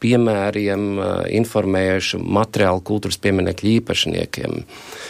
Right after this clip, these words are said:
Neapšaubāmi kultūras pieminekļi ir, eh, varbūt, eh, visvairāk apdraudēti tā iemesla dēļ, ka šos objektus jau nevar pilnībā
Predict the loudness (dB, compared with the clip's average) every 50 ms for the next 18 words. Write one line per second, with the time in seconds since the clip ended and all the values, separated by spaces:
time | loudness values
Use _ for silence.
0 | -14 -10 -2 2 4 4 4 4 2 2 2 4 4 4 4 4 4 2 0 -4
1 | -6 -8 -6 -4 -2 -2 -2 -2 -2 -2 0 2 4 4 4 4 4 2 2 0
2 | -2 -4 -2 0 0 0 0 0 0 2 4 4 4 2 0 -4 -6 -2 0 2
3 | 2 2 2 0 0 0 0 0 0 2 2 2 2 2 0 -2 -6 _ -4 0
4 | 2 4 4 4 2 0 -2 -6 -8 -10 -4 0 2 2 2 2 0 0 2 2
5 | 2 4 2 2 0 -2 -2 -4 -2 0 0 2 2 2 2 2 2 2 2 0
6 | -2 -2 0 0 0 -2 -4 -12 -20 -20 -20 -20 -20 -20 -18 -16 -10 -2 0 2
7 | 4 4 4 4 2 2 0 0 -2 -2 0 2 2 4 4 4 2 2 0 -4
8 | -4 -4 -4 -4 -4 -2 -2 -2 0 -2 -2 -2 -2 -2 0 2 2 2 2 2
9 | 2 0 0 0 0 2 2 2 2 2 0 -2